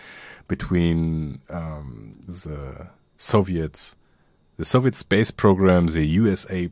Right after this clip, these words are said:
space program, and of course our favorite SpaceX in the end. That is quite an assumption. Of course, we see no marks on those astronauts,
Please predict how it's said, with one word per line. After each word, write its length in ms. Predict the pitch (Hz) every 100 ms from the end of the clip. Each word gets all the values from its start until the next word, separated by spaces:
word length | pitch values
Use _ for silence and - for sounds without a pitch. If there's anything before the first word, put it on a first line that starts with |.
| -
space 480 | - - 82 85 -
program, 520 | - 85 82 80 78
and 120 | 92
of 200 | 82 -
course 480 | - 92 85 80 -
our 260 | - 85 78
favorite 560 | - 87 85 85 73
SpaceX 1040 | - - - 104 113 - 101 104 - - - - - -
in 160 | 101 101
the 220 | 90 92
end. 300 | 85 82 80 - _ - _ _ -
That 120 | 95
is 140 | 98
quite 340 | - - 92 92
an 160 | 85
assumption. 480 | 82 - 101 - 104
Of 140 | 90
course, 300 | - 95 -
we 80 | 92
see 380 | - - 95 90
no 420 | 82 87 92 92
marks 520 | 82 80 87 127 -
on 140 | - 123
those 160 | 113 -
astronauts, 760 | 107 - - 92 90 87 -